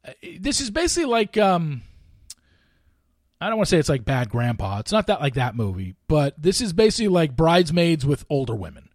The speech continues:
is what this movie is going to be. You know, eighty for Brady.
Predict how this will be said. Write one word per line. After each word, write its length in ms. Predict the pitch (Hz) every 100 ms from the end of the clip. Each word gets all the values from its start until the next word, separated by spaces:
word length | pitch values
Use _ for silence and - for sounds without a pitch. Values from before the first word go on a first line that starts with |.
| _ -
is 160 | 135
what 220 | 131 147
this 320 | - 120 - -
movie 240 | 131 110 107
is 80 |
going 240 | 104 98 95
to 80 | 90
be. 240 | 76 - _ _ _ _ _ _ _
You 160 | 131 113
know, 200 | 76 - _ _ _ _ _ _ _ _ _
eighty 300 | 156 175 180
for 140 | 160 156
Brady. 440 | 135 113 76 82